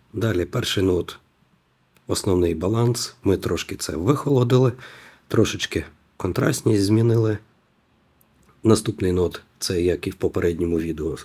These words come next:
е, з танцями. Ми виділили об'єкт, тільки цього разу передній план, а не тло, для того, щоб з ним попрацювати вже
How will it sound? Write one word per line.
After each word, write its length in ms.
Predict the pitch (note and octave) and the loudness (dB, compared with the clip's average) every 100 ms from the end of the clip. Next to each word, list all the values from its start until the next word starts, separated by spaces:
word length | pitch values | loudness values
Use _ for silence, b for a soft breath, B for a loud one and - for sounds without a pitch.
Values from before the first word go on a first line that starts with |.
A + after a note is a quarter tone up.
| - | -10
е, 500 | F#2 D#2+ D#2 D#2 D#2 D#2 D#2 D2+ | -6 -4 -4 -6 -6 -8 -10 -10
з 120 | - | -8
танцями. 500 | - C#3+ C#3 C3 A#2 B B B B B _ | -2 -2 -2 -2 -2 B B B B B _
Ми 320 | G2 A#2 C#3 - _ _ _ _ | 0 2 0 -4 _ _ _ _
виділили 600 | G2 G2+ F#2+ F2+ F2 E2+ | 0 2 2 0 0 -2
об'єкт, 280 | D#2+ C3+ - | -2 -4 -2
тільки 300 | - - - | -2 -2 -2
цього 340 | - G#2+ F2 | -2 0 0
разу 380 | F2+ E2 D#2+ D#2 - _ _ _ _ _ _ | 0 0 -4 -8 -14 _ _ _ _ _ _
передній 420 | - G2+ D#2+ F#2 | 2 4 2 -2
план, 360 | E2 - E2 D#2 D#2 | -2 -2 -2 -2 -6
а 120 | F#2 | -4
не 120 | E2 | -4
тло, 360 | D#2 - A#2 E3+ b b b | -4 -6 -6 -8 b b b
для 180 | - F2+ | -4 -4
того, 340 | - B2+ C3 G2 | 0 2 2 0
щоб 340 | - A#2+ C#3 - b b b b _ _ _ F2 | -2 -2 -2 -6 b b b b _ _ _ -2
з 140 | F2+ | 4
ним 180 | G2+ B2 | 4 4
попрацювати 840 | - - F2 - E2 F2 G2 - | 0 -2 -4 0 0 0 -2 -4
вже 380 | D#2+ D#2+ E2 | -6 -2 -2